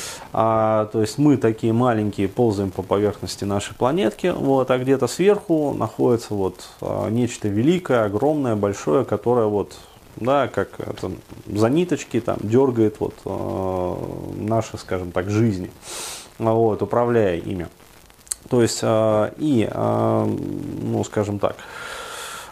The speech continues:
а, возникают определенные ощущения, да, то есть у человека,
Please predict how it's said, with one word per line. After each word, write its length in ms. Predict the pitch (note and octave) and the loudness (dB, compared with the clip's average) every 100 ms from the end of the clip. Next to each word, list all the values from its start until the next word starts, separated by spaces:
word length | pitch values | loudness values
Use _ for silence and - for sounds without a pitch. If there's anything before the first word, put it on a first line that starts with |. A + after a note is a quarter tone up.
| - | -2
а, 440 | A2 A2 A2+ A2 G2 - - - - - - - | 2 2 2 0 -4 -14 -16 -16 -18 -20 -20 0
возникают 580 | - C3+ C3+ C#3 F3+ F3 | 4 6 6 4 4 2
определенные 600 | C3+ B2 A2+ C3 C3+ B2 | 0 0 2 4 4 2
ощущения, 640 | A#2 - - - A2 F#2 F#2+ | 0 -2 -4 0 0 0 -2
да, 340 | F#2+ A#2+ A#2 | 0 2 2
то 140 | G2 G#2+ | 2 0
есть 160 | G2 G#2 | 0 -6
у 40 | |
человека, 580 | - A#2+ D3 G3+ G#3+ | -2 0 4 2 2